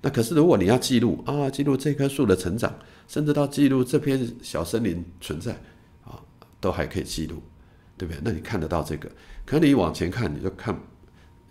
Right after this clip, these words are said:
看到实在那个量太大了，就无量了啊。这样，这个譬喻啊很简单，那其实也很重要。这样，好，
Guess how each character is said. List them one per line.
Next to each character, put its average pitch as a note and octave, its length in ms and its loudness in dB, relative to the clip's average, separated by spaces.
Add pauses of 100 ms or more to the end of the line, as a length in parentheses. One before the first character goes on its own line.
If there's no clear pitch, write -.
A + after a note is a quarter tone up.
(380)
看 A2 200 -2
到 F#2 160 2
实 - 140 -8
在 E2 140 -6
那 F2 80 -6
个 E2 80 -4
量 G2 260 0
太 F2 180 -6
大 D2+ 200 -4
了， - 100 -14
就 - 140 -10
无 - 180 -2
量 F#2+ 160 -4
了 - 60 -16 (100)
啊。 - 160 -20
这 - 140 -14
样， - 60 -20 (1500)
这 G#2 100 -2
个 F2 80 0
譬 G#2 180 0
喻 F2 300 -2
啊 - 160 -12
很 - 140 -8
简 - 240 -4
单， - 160 -10 (100)
那 F#2+ 120 -8
其 - 180 -10
实 F#2 160 -10
也 D#2 100 -6
很 F2+ 140 -8
重 C#2 260 -6
要。 C#2 160 -6
这 - 120 -12
样， - 80 -6 (640)
好， - 220 -12